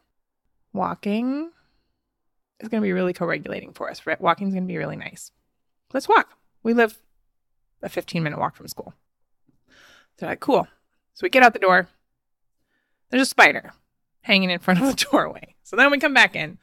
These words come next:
I kill the spider. We go back out. We make it about a hundred feet down the road. And my kid, who chose shorts today on a cold, rainy December Portland day, says, "Actually, I'm cold. I wanna go back and change into pants."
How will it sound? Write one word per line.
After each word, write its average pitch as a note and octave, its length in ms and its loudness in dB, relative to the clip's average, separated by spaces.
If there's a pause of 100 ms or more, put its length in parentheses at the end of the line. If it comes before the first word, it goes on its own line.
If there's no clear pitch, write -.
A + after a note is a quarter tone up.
(140)
I A3 80 -2
kill B3 160 2
the G#3 80 2
spider. - 320 -8 (280)
We A3 80 0
go C4 120 2
back B3+ 220 4
out. G#3 160 4
We G#3+ 80 -2
make G#3+ 240 0
it G#3+ 80 2
about G3 180 4
a F3+ 40 0
hundred F#3 280 -4
feet F#3 160 -6
down E3 160 0
the D#3+ 80 -2
road. D#3 180 4
And D#3+ 120 -2
my E3 120 0
kid, E3 260 -2
who F3+ 100 -4
chose F#3+ 260 -2
shorts C4+ 340 -2
today E3 540 4 (100)
on E3 240 -12
a - 120 -18
cold, E3 280 -2
rainy D#3 520 -4 (300)
December G#3 540 2
Portland E3 400 -2
day, D#3 380 -2
says, E3+ 480 -4
"Actually, A#3+ 280 0
I'm G#3+ 120 2
cold. F#3+ 300 -2 (480)
I G#3+ 40 0
wanna A3 120 0
go G#3 80 -2
back G#3 160 4
and F3+ 100 -2
change F3 200 -2
into D#3+ 160 -8
pants." - 340 -20